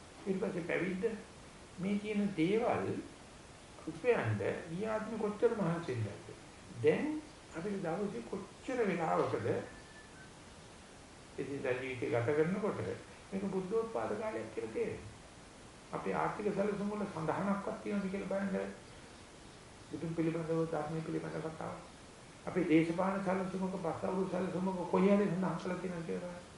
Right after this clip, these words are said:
ආර්ථික විශේෂඥ, සමාජ විශේෂඥ ලියන ඔය මොන පාඩමකවත් බලන්නවත් තිබුණොත් ඒව ප්‍රොජෙක්ට් එක පාස් වෙන්නේ නැහැ. ප්‍රොජෙක්ට් එක පාස් වෙන්න නම් ලෝකායත වෙන්න ඕනේ. උපරිම ලෝකායත වුණොත්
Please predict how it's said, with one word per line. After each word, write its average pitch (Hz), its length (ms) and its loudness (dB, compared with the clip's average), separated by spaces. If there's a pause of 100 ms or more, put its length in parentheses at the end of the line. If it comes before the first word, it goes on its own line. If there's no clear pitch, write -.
(720)
ආර්ථික 175 360 2
විශේෂඥ, 180 520 2
සමාජ 165 380 2
විශේෂඥ 175 440 0
ලියන 175 200 -2
ඔය 180 160 2
මොන 175 260 2
පාඩමකවත් 170 720 2 (400)
බලන්නවත් - 720 -8 (140)
තිබුණොත් 190 680 0 (520)
ඒව 156 260 0
ප්‍රොජෙක්ට් 160 420 0
එක 185 120 0
පාස් 147 300 -2
වෙන්නේ - 240 -2
නැහැ. - 220 -6 (880)
ප්‍රොජෙක්ට් - 380 -2
එක 151 140 2
පාස් 117 280 0
වෙන්න 147 180 0
නම් 202 160 0
ලෝකායත 73 440 0
වෙන්න - 240 -6
ඕනේ. - 240 -10 (260)
උපරිම 277 480 2
ලෝකායත 147 460 6
වුණොත් 147 340 2